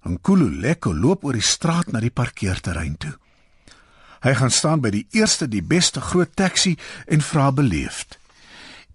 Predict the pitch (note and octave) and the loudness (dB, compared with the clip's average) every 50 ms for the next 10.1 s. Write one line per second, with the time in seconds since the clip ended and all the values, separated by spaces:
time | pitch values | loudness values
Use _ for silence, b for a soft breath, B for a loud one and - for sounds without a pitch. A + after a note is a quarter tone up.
0 | - - - - - E3 F#3+ - C#4 C#4+ D#4+ D#4 - - - A#3+ A3 A3 A3+ A3+ | -20 -20 -20 -4 0 0 0 2 2 2 2 2 2 2 2 2 2 2 2 2
1 | - - B B B B B - B3+ - - - - - _ - A#3 A#3+ - - | 0 -2 B B B B B 2 2 4 4 2 0 -2 _ -2 -2 -2 -2 -10
2 | B B B - - A#3 - - - B3+ - - - - - G3+ G#3 G#3+ A3 - | B B B -4 -4 -4 -2 -2 0 0 0 0 -2 -2 0 2 2 2 2 0
3 | - B B B B - - A3 - - - A#3 A#3 - - _ C#3 C#3+ F3+ G#3+ | -6 B B B B -2 -2 -2 -2 0 2 2 2 2 2 _ 2 2 4 4
4 | A#3+ A#3+ A3+ - - - - - - - F3+ D3+ C3 A#2 G2 - B B B B | 2 2 0 -4 -4 -2 0 0 0 0 0 -2 -4 -4 -6 -10 B B B B
5 | B B B B B B - F3+ D3 B2 G#2 G2+ F#2 A2+ D#3+ A3+ C#4+ C#4 B3+ A3+ | B B B B B B 0 0 2 2 0 0 2 2 4 4 4 4 2 2
6 | F#3 - - - A3 E4+ F#4+ E4+ - - - - _ - _ _ _ _ _ _ | 2 2 2 2 2 4 2 0 -2 -2 -12 -20 _ -20 _ _ _ _ _ _
7 | _ _ _ _ _ _ _ - - - - - C#3 D3 C#3+ - - B2+ E2 - | _ _ _ _ _ _ _ -14 -12 -12 -4 0 0 0 2 2 0 0 0 0
8 | D#2+ - - - D3+ C#3 B2+ A#2 A2 F#2+ F2+ E2 D#2 D2 D2 D#2 G2+ E3+ A3+ G#3 | -2 -2 0 2 2 4 4 4 2 2 0 -2 -2 -4 -4 -2 2 2 4 2
9 | D3 - A2 A2 G#2+ G2+ B2 C3+ C3+ C#3 C3+ - - G#2 A2 B2+ C3 - G#2 F2+ | 2 0 -2 -2 0 0 0 0 0 0 -2 -4 -4 0 0 0 0 0 -4 -4
10 | E2 | -4